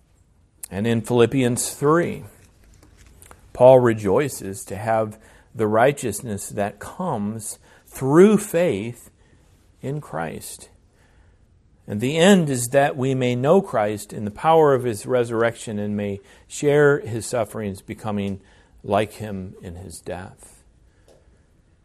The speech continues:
You see, that's, that's what a life of obedience finally is. That's what it is to be faithful to Christ. It's a matter of sharing his sufferings,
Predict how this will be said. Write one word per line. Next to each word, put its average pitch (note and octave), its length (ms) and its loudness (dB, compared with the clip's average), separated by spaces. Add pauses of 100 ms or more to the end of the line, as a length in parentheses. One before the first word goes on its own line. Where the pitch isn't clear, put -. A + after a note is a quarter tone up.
(160)
You A2+ 80 -12
see, D3 220 -2
that's, C#3 440 0 (100)
that's C3 240 -4
what C3 120 2
a A2+ 40 2
life A2+ 420 0
of G#2+ 180 -6
obedience A#2+ 680 -6
finally C3 600 -6
is. - 480 -10 (1800)
That's C3 260 0
what C#3 200 2
it C#3 160 2
is E3 280 0
to B2 100 -6
be A#2+ 180 -4
faithful C3 540 -4
to B2+ 120 -14
Christ. F3 460 -4
It's A#2 200 -6
a A2+ 40 -2
matter B2+ 380 2
of A2+ 160 0 (240)
sharing D#3 680 0
his D#3+ 220 -2
sufferings, G#2 760 -4